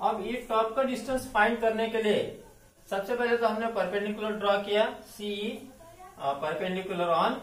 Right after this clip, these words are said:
A B। So, draw सीई perpendicular on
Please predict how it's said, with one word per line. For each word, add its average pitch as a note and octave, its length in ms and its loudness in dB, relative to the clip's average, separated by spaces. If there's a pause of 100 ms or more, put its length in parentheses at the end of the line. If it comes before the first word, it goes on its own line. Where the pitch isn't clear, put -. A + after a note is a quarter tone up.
A F3+ 180 -2
B। C3+ 160 -6 (920)
So, G#3+ 120 2 (840)
draw G#3 500 6 (1500)
सीई G#3 500 0 (720)
perpendicular G3 880 0
on F3+ 420 2